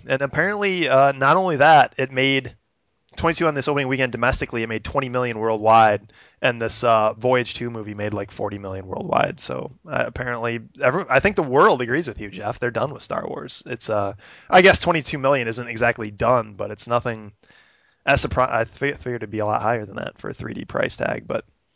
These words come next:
apparently that's not the case. No problem. We have more important me-, important movies to worry about anyways, important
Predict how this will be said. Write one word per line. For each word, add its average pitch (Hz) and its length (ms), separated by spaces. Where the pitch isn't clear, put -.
apparently 170 280
that's 170 160
not 160 120
the - 60
case. 120 400
No - 120
problem. 113 420
We 160 80
have 180 80
more 147 140
important 117 320
me-, 110 100
important 117 460
movies 104 160
to 107 80
worry 104 180
about 101 220
anyways, 107 400
important 104 480